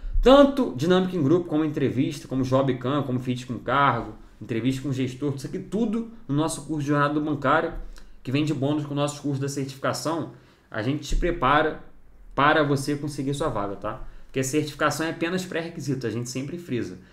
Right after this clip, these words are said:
Temos curso de certificação, mas tivemos o cuidado de criar o módulo Jornada do Bancário, pra você mandar bem nos processos e passar, beleza?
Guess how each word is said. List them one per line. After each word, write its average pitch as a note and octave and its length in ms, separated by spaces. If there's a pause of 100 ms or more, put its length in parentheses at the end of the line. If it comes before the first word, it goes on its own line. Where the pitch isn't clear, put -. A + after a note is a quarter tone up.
(240)
Temos G3+ 300
curso F3+ 340
de C#3 80
certificação, D3 800 (340)
mas F3 560 (220)
tivemos E3 460
o D#3 80
cuidado E3 480
de D3+ 100
criar C#3+ 240
o C#3+ 80
módulo A#2 580 (460)
Jornada G3+ 540
do F#3 80
Bancário, F3 540 (400)
pra G#3+ 120
você F#3+ 280
mandar E3+ 280
bem D3 180
nos E3+ 160
processos D3 580
e D3 40
passar, C#3+ 600 (380)
beleza? C3 460